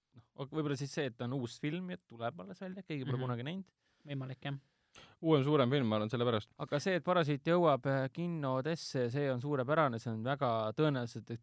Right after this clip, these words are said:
Speaker 1: ääretult kõhedust tekitav, äh, võimas psühholoogiline draama, mis jätab, äh, väga tugeva tunde
Speaker 3: Mm.
Speaker 1: meile kõigisse sügavale sisemusse ja ala-, ka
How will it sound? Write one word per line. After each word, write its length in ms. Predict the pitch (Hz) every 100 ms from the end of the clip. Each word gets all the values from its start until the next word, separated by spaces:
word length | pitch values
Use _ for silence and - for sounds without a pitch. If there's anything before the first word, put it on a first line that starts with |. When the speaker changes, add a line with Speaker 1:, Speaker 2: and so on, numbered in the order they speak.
| _
Speaker 1:
ääretult 500 | - 147 135 - 123 -
kõhedust 400 | 139 135 110 -
tekitav, 640 | 120 113 110 - 110 107
äh, 1200 | 107 107 104 104 104 104 104 101 101 101 101 101 101
võimas 580 | 127 139 127 104 104 -
psühholoogiline 840 | 117 - 120 127 117 104 98 95
draama, 400 | 98 120 120 101 90
mis 200 | 92 -
jätab, 380 | 104 - 95 101
äh, 420 | 98 92 92 92
väga 260 | 95 120 110
tugeva 580 | 120 110 90 87 85 92
tunde 400 | 113 110 90 87 85 110 -
Speaker 3:
Mm. 80 | 147 101
Speaker 1:
meile 160 | 92 90
kõigisse 500 | 113 98 92 - 92
sügavale 440 | 120 101 92 104
sisemusse 640 | 143 135 117 117 - 110 104
ja 260 | 104 107
ala-, 220 | 120 117 - -
ka 100 | -